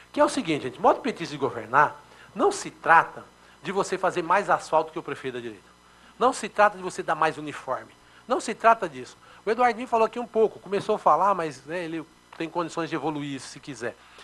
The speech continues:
Que é o seguinte, é a disputa de hegemonia que um governo nosso precisa fazer. O que que é um governo petista? Um governo petista é que ao longo do seu mandato e ao final do meu mandato,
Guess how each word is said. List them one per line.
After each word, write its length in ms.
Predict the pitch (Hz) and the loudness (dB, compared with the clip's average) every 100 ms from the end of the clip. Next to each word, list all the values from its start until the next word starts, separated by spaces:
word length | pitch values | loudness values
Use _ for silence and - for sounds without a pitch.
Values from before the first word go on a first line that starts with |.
| - - - | -20 -18 2
Que 80 | 254 | 4
é 40 | |
o 40 | |
seguinte, 420 | 247 226 165 135 - _ _ - | 4 0 -6 -8 -12 _ _ 6
é 80 | |
a 60 | 247 | 6
disputa 520 | 220 240 - 285 311 | 6 -6 -4 -4 -4
de 80 | 254 | -2
hegemonia 640 | 202 247 202 160 202 247 | 0 0 0 0 0 -2
que 200 | - - | -2 -2
um 100 | 302 | 0
governo 420 | 262 170 175 175 | 2 2 2 -2
nosso 260 | 170 196 - | 2 2 2
precisa 160 | - 247 | -4 2
fazer. 220 | 269 202 | 4 2
O 40 | |
que 160 | - 330 | 0 0
que 80 | 311 | 2
é 40 | |
um 80 | 247 | 0
governo 500 | 214 156 175 170 147 _ - - - | 0 2 0 0 -6 _ -20 -20 -6
petista? 640 | 226 220 190 175 - 113 - - - - | -4 -2 -6 -8 -10 -18 -18 -20 -20 -10
Um 40 | |
governo 480 | 214 269 185 302 359 | 0 0 2 2 2
petista 600 | 349 214 202 - 165 - | 0 -2 -4 -8 -8 -6
é 20 | |
que 140 | 185 233 | -2 4
ao 100 | 220 | 4
longo 380 | 208 269 302 262 | 6 4 4 -2
do 100 | 220 | -4
seu 220 | - 180 | 0 0
mandato 440 | 160 131 131 - | 2 2 2 2
e 40 | 170 | -2
ao 80 | |
final 420 | 180 - 185 226 247 | -2 -6 4 6 6
do 100 | 233 | 0
meu 140 | 165 | -4
mandato, 520 | 135 120 175 180 - | -4 2 4 4 2